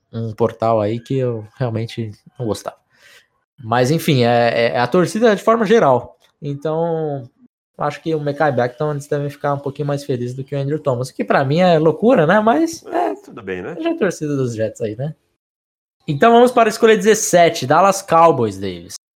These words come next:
Speaker 1: Porém
Speaker 2: Na minha aqui não é o Dallas Cowboys.
Speaker 1: É isso aí, é Denver Broncos. O que vai acontecer com o Denver Broncos? Vai
Speaker 2: Denver
Speaker 1: trocar,
Speaker 2: Broncos, na, não, na dezessete, selecionando o jogador que eles queriam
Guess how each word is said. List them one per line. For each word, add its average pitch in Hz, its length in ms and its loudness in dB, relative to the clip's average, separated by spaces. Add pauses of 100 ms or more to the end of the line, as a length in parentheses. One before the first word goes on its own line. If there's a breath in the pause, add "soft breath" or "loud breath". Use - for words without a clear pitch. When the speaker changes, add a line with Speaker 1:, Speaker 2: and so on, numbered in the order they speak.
(340)
Speaker 1:
Porém 175 320 2
Speaker 2:
Na - 60 -10
minha - 140 -6
aqui 135 300 -12
não 233 240 -6
é 131 80 -4
o - 60 -6
Dallas 151 300 -8
Cowboys. 95 600 -12 (220)
Speaker 1:
É 95 240 -12
isso 98 240 -12
aí, 151 360 0
é 147 380 0 (100)
Denver 165 400 0
Broncos. 127 600 0
O 143 60 -8
que 165 180 -10
vai 139 200 0
acontecer 120 340 -8
com 107 80 -12
o - 20 -14
Denver 104 300 -10
Broncos? - 260 -14
Vai 113 140 0
Speaker 2:
Denver 214 240 -2
Speaker 1:
trocar, 139 80 0
Speaker 2:
Broncos, 190 760 -6
na, 143 220 -2
não, 127 420 -4
na 113 80 -4
dezessete, 147 540 -6
selecionando 175 720 -6
o - 20 -6
jogador 175 580 -4
que 180 120 -8
eles 185 180 -4
queriam 190 540 -6